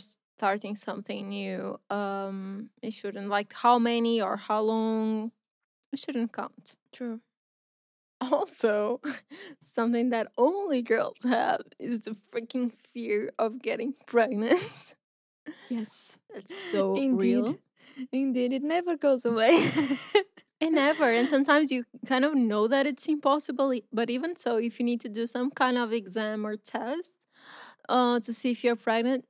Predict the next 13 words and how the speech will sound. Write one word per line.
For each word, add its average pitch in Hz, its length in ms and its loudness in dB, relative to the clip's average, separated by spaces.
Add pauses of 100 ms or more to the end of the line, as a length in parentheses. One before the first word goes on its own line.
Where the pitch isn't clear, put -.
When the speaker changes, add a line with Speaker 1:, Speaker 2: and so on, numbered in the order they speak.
Speaker 1:
I 226 160 4
get 330 220 -2
nervous 226 640 -4
Speaker 2:
Same. - 200 -6
Speaker 1:
either 226 200 2
way. 240 260 0
Speaker 2:
Have 254 120 2
you 254 60 6
ever 294 200 2
done 330 160 0
a 262 40 2
pregnancy 285 520 -2
test? 381 480 -4